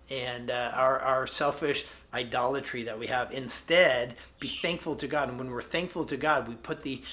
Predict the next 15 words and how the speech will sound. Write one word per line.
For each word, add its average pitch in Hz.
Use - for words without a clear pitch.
the, 127
uh, 120
worship 131
on 120
God 120
and 107
not -
ourselves. 113
So 117
that's 110
the 113
instead 120
in 110
that 98
passage. -